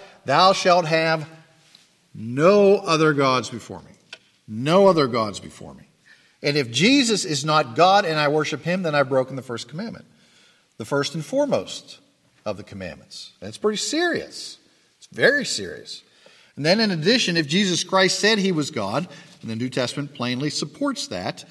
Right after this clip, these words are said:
and if the apostles affirm that he was God and he's not God, then Jesus is a liar and he deserved the death that he got, right?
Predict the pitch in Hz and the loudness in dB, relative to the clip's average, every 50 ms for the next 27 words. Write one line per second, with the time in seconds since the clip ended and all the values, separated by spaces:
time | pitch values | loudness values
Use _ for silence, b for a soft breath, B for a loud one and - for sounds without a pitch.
0 | b b b b b b b b b b b - 117 127 151 147 - 180 170 165 | b b b b b b b b b b b -10 -6 -4 -4 -2 0 0 0 2
1 | - 196 196 214 220 214 - 185 160 175 156 - - - 202 226 262 285 277 277 | 4 4 6 6 4 4 0 -2 -2 -2 -4 -6 -6 2 4 6 8 8 6 6
2 | 254 208 160 139 139 143 127 117 117 110 - - 117 117 135 156 170 160 151 165 | 4 2 0 0 0 -2 -2 -2 -4 -6 -6 -4 -2 0 0 0 0 0 -2 0
3 | 170 160 131 139 147 147 160 175 196 247 285 311 - - - 139 123 123 147 165 | 0 -2 -2 -2 -4 -2 2 4 6 6 6 4 2 0 -2 2 2 4 4 2
4 | 185 208 202 165 143 151 151 165 175 170 - 208 196 196 233 214 226 247 302 - | 2 0 0 0 0 0 0 0 -2 -4 -4 -4 -4 -4 -4 -4 -2 -2 -2 0
5 | 180 139 135 143 135 160 170 156 147 143 156 165 175 170 160 156 147 156 156 151 | 0 0 0 0 -2 -2 -4 -4 -4 -2 -2 -2 -2 -2 -4 -4 -2 -2 -2 -2
6 | - 165 160 196 208 277 262 - - - - b b b b b b b - 87 | -4 -4 -6 -4 -4 -6 -8 -10 -12 -18 -20 b b b b b b b -10 -8
7 | 120 233 285 - - | -8 -8 -8 -12 -18